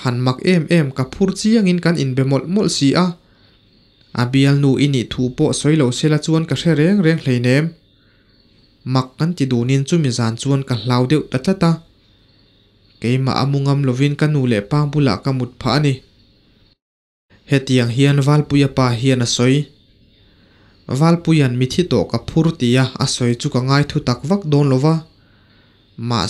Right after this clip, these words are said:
se a hlau deuh tak ria wa wang le. Ama pu amungam lova tlangwal ve uai to kan bula a mut ta ka chuan. Ama Valpui a hriat lovin kan kho then oma ka thian pa chu ka zot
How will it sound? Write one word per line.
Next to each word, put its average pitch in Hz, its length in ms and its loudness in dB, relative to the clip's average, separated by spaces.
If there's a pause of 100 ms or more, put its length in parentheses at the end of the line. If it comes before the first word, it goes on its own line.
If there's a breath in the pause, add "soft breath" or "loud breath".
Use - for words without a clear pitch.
se 156 180 0 (200)
a - 80 0
hlau 127 220 -2
deuh 151 200 0
tak 151 220 0
ria 147 240 2
wa 185 140 2
wang 127 240 2
le. 131 100 2 (680 soft breath)
Ama 143 220 2 (140)
pu - 60 -2 (100)
amungam 170 440 2
lova 135 200 2 (120)
tlangwal 127 460 0
ve 120 100 2 (140)
uai 185 240 2
to 127 80 2 (120)
kan 127 120 0 (100)
bula 170 260 2
a - 20 -2
mut 127 280 -4
ta 131 100 2 (100)
ka 104 100 -2 (120)
chuan. 151 280 2 (760 soft breath)
Ama 131 220 0 (240)
Valpui 139 480 2
a - 60 -6
hriat 135 260 0
lovin 143 300 0
kan 131 200 -2
kho - 80 -6 (100)
then 120 240 -4
oma 143 240 0
ka 160 140 -2
thian 113 340 -4
pa 135 80 0 (140)
chu - 140 -8
ka 135 160 2
zot 135 180 2